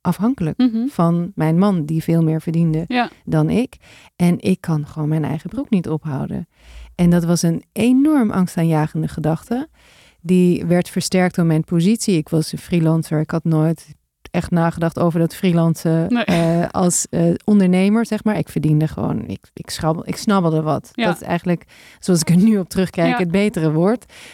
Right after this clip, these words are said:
Speaker 1: Ehm, en daar had ik nooit een vraagteken bij. En dat vind ik achteraf gezien zo absurd.
Speaker 2: Ja.
Speaker 1: Ik schaam me eigenlijk ook een beetje om dat toe te geven,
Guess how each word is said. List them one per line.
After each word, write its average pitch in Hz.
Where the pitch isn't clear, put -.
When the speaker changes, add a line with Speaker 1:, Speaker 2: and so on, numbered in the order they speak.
Speaker 1:
Ehm, 185
en 185
daar 185
had 185
ik 175
nooit 190
een 220
vraagteken 190
bij. 156
En 175
dat 196
vind 208
ik 196
achteraf 233
gezien 190
zo 262
absurd. -
Speaker 2:
Ja. 254
Speaker 1:
Ik -
schaam 180
me 151
eigenlijk 160
ook 160
een 165
beetje 160
om 170
dat 175
toe 269
te 202
geven, 160